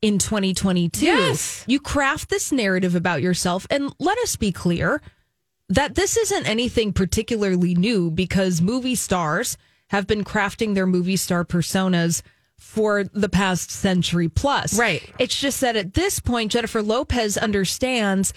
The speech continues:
Speaker 1: that in order to maintain her celebrity, she needs to be accessible in different ways.
Speaker 2: Mm-hmm.
Speaker 1: That means keeping you abreast of such things as her Pepperidge Farm cookies,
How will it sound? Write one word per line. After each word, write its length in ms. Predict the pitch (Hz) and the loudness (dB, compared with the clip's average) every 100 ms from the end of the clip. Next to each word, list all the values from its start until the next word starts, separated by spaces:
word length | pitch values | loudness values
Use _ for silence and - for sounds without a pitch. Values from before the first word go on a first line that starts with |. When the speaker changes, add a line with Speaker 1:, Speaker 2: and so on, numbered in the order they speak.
| - - | -12 -6
Speaker 1:
that 140 | 220 214 | -2 0
in 120 | 220 | 2
order 240 | 226 226 247 | 2 0 0
to 120 | 220 | 0
maintain 520 | 196 185 - 202 190 | 2 2 2 2 2
her 140 | 160 | 2
celebrity, 600 | 175 - 165 160 175 302 494 | 0 0 0 0 0 -2 -4
she 180 | - 320 | -2 -2
needs 280 | 285 262 - | 0 -2 -4
to 100 | 214 | -2
be 160 | 226 | 0
accessible 600 | 214 - 202 - 202 233 | 0 0 -2 0 0 0
in 120 | 233 180 | 0 0
different 360 | 170 208 - | 0 -4 -4
ways. 440 | 370 349 123 98 202 | -2 0 -2 -2 -2
Speaker 2:
Mm-hmm. 400 | 175 151 165 220 | 0 2 2 2
Speaker 1:
That 180 | 254 - | 0 0
means 320 | 254 254 - | 0 0 -2
keeping 400 | - 240 240 233 | -4 -4 -2 -2
you 160 | 247 | -2
abreast 540 | 247 233 311 285 - 202 | -2 -2 -4 -2 -2 -2
of 100 | 170 | -2
such 300 | 208 190 - | -2 -2 -2
things 280 | 196 190 214 | 0 0 0
as 80 | 220 | 0
her 100 | 240 | 0
Pepperidge 380 | - 185 202 - | 0 0 -2 -2
Farm 320 | 285 330 349 | -2 -2 -2
cookies, 540 | - 170 160 - - | -2 -2 -2 -4 -8